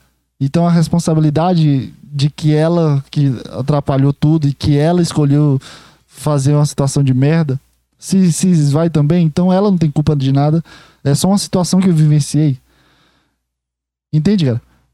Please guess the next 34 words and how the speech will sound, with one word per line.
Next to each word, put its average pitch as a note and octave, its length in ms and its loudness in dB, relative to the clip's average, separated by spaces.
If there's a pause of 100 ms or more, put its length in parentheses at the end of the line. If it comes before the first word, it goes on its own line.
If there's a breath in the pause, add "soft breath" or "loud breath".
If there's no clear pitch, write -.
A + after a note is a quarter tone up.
(800)
A C3 100 -4
única F#3+ 160 2
que G#3 60 0
eu G3 40 -2
quero F3+ 180 0
chegar D3+ 260 0
com D3 120 0
isso, D3+ 160 0
não, C3+ 260 2
não C3 120 0
tenho D3+ 140 -2
a C#3 40 0
mínima D3+ 240 2
ideia, A2+ 240 0 (460)
é, C#3 280 0 (640)
quando F#3+ 140 0
eu A3+ 40 -2
percebi F3 480 2
isso, C3 300 0
ah, D3 120 -2
lembrei. C3 300 0 (360)
Quando E3+ 140 0
eu F#3+ 40 -2
percebi D#3+ 460 0
isso, F3+ 140 0
essa C3 240 -2
reflexão C#3+ 600 0
de C#3+ 140 0
que D3+ 100 -4
eu D3 80 0
tava D3+ 220 0
voltando C#3+ 440 0
aos C#3+ 180 2
jogos, D3 480 0